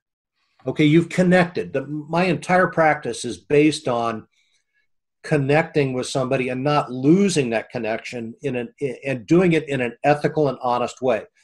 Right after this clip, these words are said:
As I've told Chad, I said, "Don't you ever forget, we're in public safety with money. Don't ever forget that. That's our business.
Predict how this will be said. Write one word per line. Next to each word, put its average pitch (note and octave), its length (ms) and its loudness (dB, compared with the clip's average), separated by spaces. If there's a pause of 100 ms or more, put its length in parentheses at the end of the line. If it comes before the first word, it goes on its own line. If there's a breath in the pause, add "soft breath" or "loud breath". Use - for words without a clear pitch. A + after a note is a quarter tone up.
(240)
As B2 220 -2
I've C#3+ 180 2
told E3 240 4
Chad, C#3+ 380 0
I A#2+ 100 -2
said, A#2+ 240 -6
"Don't C#3+ 260 -2
you A#2+ 140 -4 (160)
ever D3 280 2
forget, A#2+ 440 -4 (640)
we're D3 200 2
in B2+ 140 0
public C3+ 300 0
safety B2 380 -2
with A2+ 180 -4
money. G#2+ 380 -6
Don't B2+ 220 -4 (300)
ever D3+ 280 4
forget B2+ 400 -4
that. F2+ 160 -12 (180)
That's C#3 260 4
our B2 140 4
business. - 480 -6